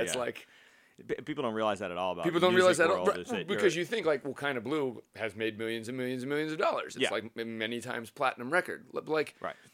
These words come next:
Speaker 1: you forget that, like, A, that doesn't happen to anybody else.
Speaker 2: Correct.
Speaker 1: You know, except for maybe now, like, A Love Supreme and, like, two or three other records.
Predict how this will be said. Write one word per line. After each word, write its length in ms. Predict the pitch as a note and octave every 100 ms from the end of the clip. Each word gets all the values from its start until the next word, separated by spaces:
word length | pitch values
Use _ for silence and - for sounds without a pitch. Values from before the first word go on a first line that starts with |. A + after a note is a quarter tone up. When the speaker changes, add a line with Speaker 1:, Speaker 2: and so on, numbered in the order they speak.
| _ B2 -
Speaker 1:
you 120 | D3
forget 340 | C#3+ D3 F3
that, 120 | C#3+ C3+
like, 280 | B2 - - _
A, 180 | D#3+ F3
that 120 | D#3 C3+
doesn't 200 | B2 A#2
happen 380 | A#2 A2+ A2 G2+
to 80 | -
anybody 340 | A2+ A2+ G2+ F#2+
else. 340 | B1+ - - -
Speaker 2:
Correct. 260 | A2 - - - - _
Speaker 1:
You 100 | C#3
know, 160 | A#2 F2
except 240 | A2+ A#2+
for 80 | G#2
maybe 220 | A2+ G#2
now, 220 | A2 G#2+
like, 180 | G2 G2
A 40 | G2
Love 140 | G2+
Supreme 420 | G2+ G2+ G2 F#2+
and, 80 | F2+
like, 200 | E2+ E2
two 120 | -
or 60 | F#2
three 160 | E2+ F2
other 140 | D#2
records. 420 | C2+ A#1+ A#1+ -